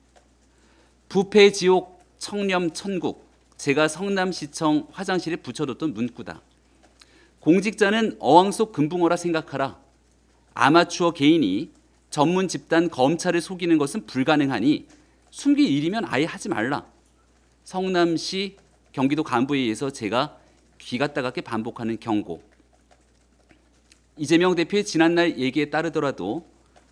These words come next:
아마추어 개인, 대장동 일당들이 전문 집단 검찰을 속이는 것은 불가능한 일 아니겠습니까? 이미 이 대표의 지난 과거가 청렴 천국이 아니었음은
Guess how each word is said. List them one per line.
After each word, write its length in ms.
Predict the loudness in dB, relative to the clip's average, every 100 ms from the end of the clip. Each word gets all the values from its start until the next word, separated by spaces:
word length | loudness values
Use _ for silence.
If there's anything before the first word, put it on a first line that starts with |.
| _ -2
아마추어 580 | 2 4 2 0 -2 -2
개인, 440 | 0 -2 -2 -6 _ _ _ _ _ _ -4
대장동 540 | 0 4 4 4 0
일당들이 760 | -2 -2 0 -2 -2 -2 -4 -6 _ _ _ _ _ _ _ _ _ _ _ _
전문 300 | -2 4 4
집단 280 | 2 0 0
검찰을 440 | 4 4 4 2 2
속이는 320 | 0 -4 -2
것은 300 | -2 -2 -4
불가능한 760 | 0 0 2 2 2 2 2
일 360 | 2 2 0 -6
아니겠습니까? 840 | -6 -2 -2 -4 -6 -8 -8 -10 -12 _ _ _ _ _ _ _ _ _ _ _ _ -6
이미 260 | 0 2 2
이 140 | 2
대표의 380 | 0 2 2 2
지난 300 | 2 2 0
과거가 680 | -2 -2 0 0 0 -2 -14 _ _ _ -14
청렴 640 | -6 -4 0 2 0 -2
천국이 540 | -8 -6 -4 -4 -4 -4
아니었음은 760 | -2 -2 -2 -4 0 0 0